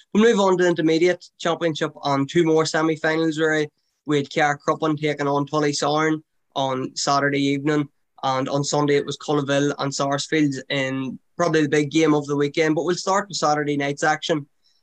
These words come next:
Carrick Cruppen, um, Peter Nugent was happy on Saturday night texting me that his, his tip paid off. He,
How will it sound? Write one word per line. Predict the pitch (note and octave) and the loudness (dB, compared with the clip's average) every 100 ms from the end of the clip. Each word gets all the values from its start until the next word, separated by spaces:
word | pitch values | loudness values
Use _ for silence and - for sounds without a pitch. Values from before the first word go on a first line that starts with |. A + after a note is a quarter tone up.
| _ | _
Carrick | A3+ G#3 G3+ | 0 0 0
Cruppen, | D#3+ D#3 E3+ D#3 D3 - _ _ _ - | -2 -2 0 0 -2 -8 _ _ _ -4
um, | C#3 C3+ C3+ C3+ C3+ | -2 0 0 -2 -4
Peter | F3 E3+ D#3 | -2 2 2
Nugent | D3 D3 D#3+ D#3 - - | 2 0 -2 -4 -6 -6
was | D3+ D3 C#3+ C#3 - | 0 0 0 -4 -8
happy | D#3 D#3 F3 E3+ D#3+ | -4 0 2 4 4
on | D3+ D3 | 2 2
Saturday | E3 D#3+ D#3 | 2 2 2
night | D3+ D3 | 0 -2
texting | D#3+ D3+ - F3 | -2 -4 0 0
me | E3 | 2
that | E3 D3+ | 2 0
his, | D3+ C#3+ - | -2 -4 -6
his | D3+ C#3+ | -6 -4
tip | - E3 - | -4 -4 -2
paid | F#3 F3 E3 | 0 2 2
off. | D#3+ F3+ E3+ - _ _ _ | 2 2 0 -10 _ _ _
He, | D3 C#3+ C#3+ C#3+ | 0 2 2 2